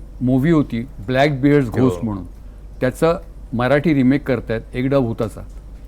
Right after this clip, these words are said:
Speaker 1: हे रिमेक बरोबर होतं, पण वॉल्ट डिस्नीची फिल्म कुठे आणि मराठी कुठे, त्यांना माहीत नव्हतं. तर ते म्हणलं, "हो का, हो का?" त्याने ऐकलं आणि ते म्हणाले, "त्यातला मेन रोल मी करतोय सर, ते जवळजवळ उठले आपलं." क-,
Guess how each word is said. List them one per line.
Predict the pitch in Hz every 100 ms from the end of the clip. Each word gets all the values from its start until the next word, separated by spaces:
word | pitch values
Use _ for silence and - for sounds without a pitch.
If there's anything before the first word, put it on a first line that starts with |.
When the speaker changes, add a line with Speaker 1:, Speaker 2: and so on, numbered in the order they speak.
| - 135 135 120 113
Speaker 1:
हे | 104 170
रिमेक | 151 170 190
बरोबर | 208 226 190
होतं, | 147
पण | 117 123 123 123
वॉल्ट | 131 180
डिस्नीची | 185 170 196 196
फिल्म | 175 190
कुठे | 185 185
आणि | 185
मराठी | 165 165 175
कुठे, | 202 185 - 190 - - - - -
त्यांना | 175 185
माहीत | 190 190 214
नव्हतं. | 156 160 - - - - - - - -
तर | 170
ते | 170 190
म्हणलं, | 185 160
"हो | 196
का, | 180
हो | 185 147
का?" | 151 160
त्याने | 170 175
ऐकलं | 156 135
आणि | 113 110
ते |
म्हणाले, | 147 160 156
"त्यातला | 147 160
मेन | 131 139 160
रोल | 160
मी | 151 147
करतोय | 147 139 123
सर, | - 95 - -
ते | 143
जवळजवळ | 127 143 160 196 214
उठले | 175 - 180
आपलं." | 160 143
क-, | 139 139